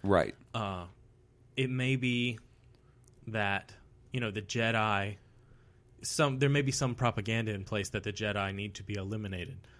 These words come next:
Speaker 2: or,
Speaker 1: Right.
Speaker 2: uh, would have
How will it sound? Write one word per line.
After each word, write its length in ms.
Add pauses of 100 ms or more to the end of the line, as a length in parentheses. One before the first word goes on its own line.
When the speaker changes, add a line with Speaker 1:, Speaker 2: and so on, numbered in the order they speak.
(260)
Speaker 2:
or, 260
Speaker 1:
Right. 200 (180)
Speaker 2:
uh, 300 (100)
would 480 (460)
have 500